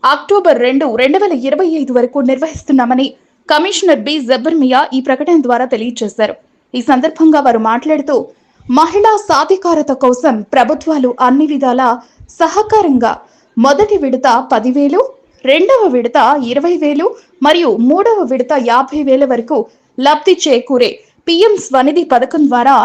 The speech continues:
లబ్ధి పొంది వ్యాపార అభివృద్ధి చేసుకొని సామాజికంగా, ఆర్థిక పరంగా మహిళలు నిలదొక్కునే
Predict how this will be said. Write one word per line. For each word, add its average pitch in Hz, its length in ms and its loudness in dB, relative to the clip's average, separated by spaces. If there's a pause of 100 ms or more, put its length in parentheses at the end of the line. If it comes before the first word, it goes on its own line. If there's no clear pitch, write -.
(140)
లబ్ధి 226 380 -2
పొంది 247 260 0 (200)
వ్యాపార 285 460 0 (300)
అభివృద్ధి 262 500 -4 (120)
చేసుకొని 269 500 0 (520)
సామాజికంగా, 311 760 0 (420)
ఆర్థిక 330 640 0
పరంగా 262 400 2 (340)
మహిళలు 302 400 2 (220)
నిలదొక్కునే 311 640 0